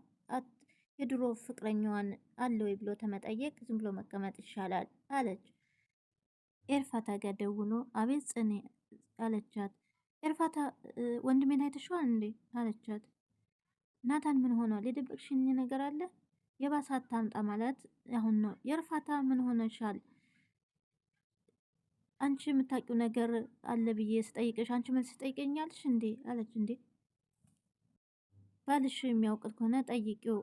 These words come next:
አለች። እሱም "የለም ከጠዋት ጀምሮ እንደወጣ ነው።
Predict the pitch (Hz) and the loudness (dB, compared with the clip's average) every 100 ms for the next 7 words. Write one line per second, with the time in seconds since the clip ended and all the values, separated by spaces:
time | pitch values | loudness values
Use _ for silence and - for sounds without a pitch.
0 | - 233 208 - 247 - 294 247 226 220 | -2 -4 -4 -6 -12 -6 0 2 2 0
1 | 220 214 262 269 247 214 220 214 208 208 | -2 -2 -4 -2 -4 -2 -2 0 -2 -4
2 | 196 - 226 214 202 - 208 208 202 | -6 -2 0 0 -2 -6 -4 -4 -4